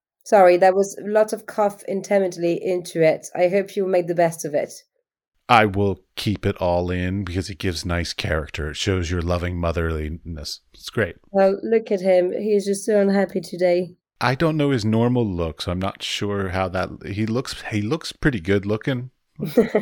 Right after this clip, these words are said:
Speaker 2: He
Speaker 1: Well,
Speaker 2: doesn't,
Speaker 1: he
Speaker 2: he doesn't have, like,
Speaker 1: does.
Speaker 2: he's not, like, there's not, like, snot running out his nose or anything. Like,
Speaker 1: Yeah,
Speaker 2: he
Speaker 1: that's
Speaker 2: looks
Speaker 1: it. We've tried to kind of make sure it's not too obvious.
Speaker 2: Okay.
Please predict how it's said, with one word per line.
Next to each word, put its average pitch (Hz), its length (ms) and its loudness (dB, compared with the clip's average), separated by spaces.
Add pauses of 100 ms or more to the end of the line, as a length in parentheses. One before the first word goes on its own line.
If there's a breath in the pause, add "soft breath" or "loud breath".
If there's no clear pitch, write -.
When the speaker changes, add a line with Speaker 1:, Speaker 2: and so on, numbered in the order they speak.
(1000 soft breath)
Speaker 2:
He 185 100 0
Speaker 1:
Well, - 40 4
Speaker 2:
doesn't, - 180 4
Speaker 1:
he 120 40 -2
Speaker 2:
he 120 40 -4
doesn't 135 220 4
have, 123 180 4
like, - 120 4
Speaker 1:
does. 110 60 -2
Speaker 2:
he's 110 120 0
not, 123 160 2
like, 104 300 0
there's 92 160 -6
not, 117 120 2
like, 101 160 0
snot 98 600 0
running 98 300 4
out 95 120 2
his 90 140 -2
nose 90 400 0
or 90 80 -2
anything. 90 320 -4
Like, 95 140 -2
Speaker 1:
Yeah, 95 60 4
Speaker 2:
he 120 60 0
Speaker 1:
that's 190 280 2
Speaker 2:
looks - 0 -
Speaker 1:
it. 165 100 -8
We've 175 260 -4
tried 196 320 2
to 170 300 0 (260)
kind 175 200 2
of 165 160 2 (480)
make 175 240 2
sure 170 200 6
it's 165 140 2
not 170 220 2
too 175 140 -2
obvious. 160 500 -4 (760)
Speaker 2:
Okay. 127 280 -6